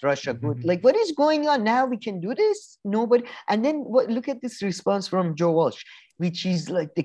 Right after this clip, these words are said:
Speaker 1: cringiest. I wanna murder him, like, murder myself, not him. Just legally speaking, I just want, uh, what, at Glenn Greenwald, "Why so nasty? I didn't fabricate a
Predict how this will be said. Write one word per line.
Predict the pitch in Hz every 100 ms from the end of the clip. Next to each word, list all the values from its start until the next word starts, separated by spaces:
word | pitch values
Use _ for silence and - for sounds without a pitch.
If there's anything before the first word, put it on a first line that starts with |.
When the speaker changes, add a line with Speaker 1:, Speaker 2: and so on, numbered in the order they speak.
| -
Speaker 1:
cringiest. | - 233 220 180 190 156
I | 139
wanna | 151 175 156
murder | 143 123 101
him, | 95 - _
like, | 107 127 117
murder | 143 120
myself, | 123 113 - - - _
not | - 110
him. | - _ _ _ _ _
Just | - - - _ _ _ 135
legally | 156 151 165 156
speaking, | - - 160 139 127
I |
just | 117 107 -
want, | 120 - _ - - - -
uh, | 143 151
what, | 156 196 - 135 - 131 139 160 -
at | 190 190
Glenn | 175 165 175 156
Greenwald, | 156 131 104 - - _
"Why | 160 214
so | 233 214
nasty? | 202 196 202 - 135 123 - _ - -
I | 165
didn't | 147 202 240 226 220
fabricate | 196 202 208 226
a | 220